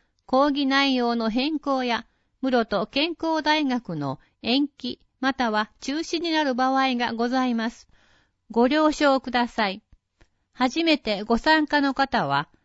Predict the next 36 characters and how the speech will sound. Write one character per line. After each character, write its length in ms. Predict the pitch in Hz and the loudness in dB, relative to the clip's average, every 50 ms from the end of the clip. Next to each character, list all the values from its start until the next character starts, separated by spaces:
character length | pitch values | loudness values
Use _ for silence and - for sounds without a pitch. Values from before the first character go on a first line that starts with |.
| _ _ | _ _
入 240 | 220 240 285 320 320 | 2 2 2 4 2
学 320 | 302 302 269 - 285 240 | 0 -2 -2 -4 -6 -6
金 280 | - - 247 233 226 240 - _ _ _ _ | -4 -4 -4 -4 -6 -8 -12 _ _ _ _
五 120 | 220 240 | -2 0
百 380 | 233 269 339 339 - - 320 311 | 0 2 0 0 0 -2 -2 -2
円 240 | 294 269 226 175 151 | 0 0 0 -2 -2
を 200 | 139 135 131 - _ _ _ _ | -4 -4 -4 -6 _ _ _ _
当 180 | 269 294 320 | 0 0 0
日 420 | 320 269 294 262 - - 262 269 - - | 0 -2 -4 -8 -8 -6 -6 -6 -6 -2
お 100 | 233 220 | -2 -2
支 160 | 214 - 294 | -2 0 -2
払 300 | 254 269 277 262 254 247 | 0 2 2 2 2 0
い 60 | 247 | 0
く 100 | - 240 226 | -2 -2 -2
だ 140 | 220 220 214 | -2 -4 -4
さ 220 | - - 226 202 | -4 -4 -4 -4
い。 160 | 190 - - _ _ _ _ _ _ _ _ _ _ _ _ | -4 -6 -10 _ _ _ _ _ _ _ _ _ _ _ _
昼 260 | - - 262 311 330 | -8 -4 -4 -2 -2
食 380 | - - 320 311 - - 269 277 | -2 -2 -2 -2 -2 -4 -2 -2
を 100 | 262 - - | -2 -2 -2
ご 160 | 214 214 220 | -2 -2 -2
希 180 | 208 - 320 311 | 0 0 -2 -2
望 200 | 294 302 294 285 | 0 0 0 0
の 140 | 269 269 262 | 0 -2 -2
方 320 | - 262 247 - 208 175 | -2 -4 -4 -2 -4 -2
は、 180 | 156 156 - - - _ _ _ - - | -2 -4 -4 -6 -12 _ _ _ -10 -8
事 140 | 220 233 240 | -6 -4 -2
前 200 | 285 302 294 277 | 0 0 2 2
に 280 | 254 247 247 240 - _ _ _ _ | 0 0 -2 -4 -6 _ _ _ _
お 80 | 208 | -4
申 320 | 220 240 285 302 311 320 - | -2 0 2 2 0 0 -2
し 40 | - | -2
込 160 | - 294 277 | -2 0 0
み 140 | 269 269 262 | 2 0 0
の 220 | 254 247 226 240 | 0 -2 -2 -2
上、 280 | 247 240 226 226 233 | -2 -2 -2 -2 -4